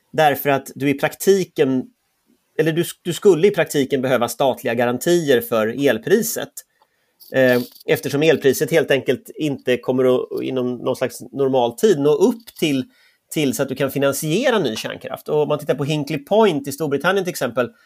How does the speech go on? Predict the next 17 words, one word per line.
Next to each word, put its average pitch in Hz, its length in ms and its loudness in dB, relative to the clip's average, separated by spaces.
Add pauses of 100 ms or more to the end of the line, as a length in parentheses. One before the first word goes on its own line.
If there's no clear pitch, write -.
(340)
jag 139 140 -6
tror 165 100 2
att 147 80 0
de 147 220 -2 (140)
var 135 160 0
väl 147 100 2
uppe 143 140 -2
på 131 80 -2
ett 123 100 -4
elpris 135 460 0
på, 131 140 -4
på 135 120 -6
hundratrettiofem, 131 2000 -4 (440)
tror 143 120 2
jag, 120 120 4
öre 113 280 2
kilowattimmen, 113 680 -6